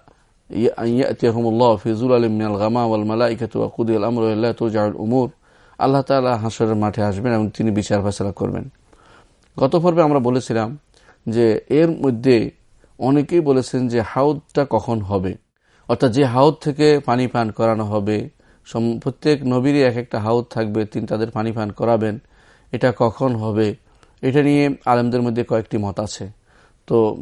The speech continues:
মত হওয়ার কারণ হচ্ছে বিভিন্ন হাদিসে বিভিন্ন রকম দেখা যায়। কোনো কোনো হাদিসে দেখা যায় যে সেখানে, এ, সেখানে শুধুমাত্র মুহাম্মদ সাল্লাল্লাহু আলাইহি ওয়াসাল্লাম তার উম্মতদেরকে, আ, পানি পান করাচ্ছেন।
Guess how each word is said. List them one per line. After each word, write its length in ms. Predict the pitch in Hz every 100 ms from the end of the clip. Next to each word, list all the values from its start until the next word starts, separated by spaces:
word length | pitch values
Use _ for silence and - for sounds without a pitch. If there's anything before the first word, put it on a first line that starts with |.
| 147
মত 240 | 139 147
হওয়ার 180 | 160 160
কারণ 260 | 143 131 135
হচ্ছে 200 | 135 127
বিভিন্ন 280 | 135 147 135
হাদিসে 380 | 113 117 -
বিভিন্ন 280 | 117 107 113
রকম 240 | 110 107 95
দেখা 280 | 98 113
যায়। 200 | 107 101 - _ _ _ _
কোনো 240 | - 139 139
কোনো 200 | 135 131
হাদিসে 360 | 113 104 127
দেখা 340 | 104 104 - 113
যায় 260 | 107 101 - _ _ _ -
যে 460 | 104 110 107 98 143 _ _ _
সেখানে, 720 | - 120 110 117 120 113 - - _ _ _
এ, 380 | - 107 107 101 -
সেখানে 440 | 113 113 117 117 - 73 60 - - 117
শুধুমাত্র 560 | - 110 113 - 113
মুহাম্মদ 240 | 107 107 110
সাল্লাল্লাহু 80 | -
আলাইহি 80 |
ওয়াসাল্লাম 180 | 107 101
তার 140 | 101 104
উম্মতদেরকে, 1000 | 98 85 - 104 98 101 104 113 107 - _ _ _ -
আ, 260 | 82 95 90
পানি 200 | 101 107
পান 180 | 107 104
করাচ্ছেন। 480 | 104 104 - 104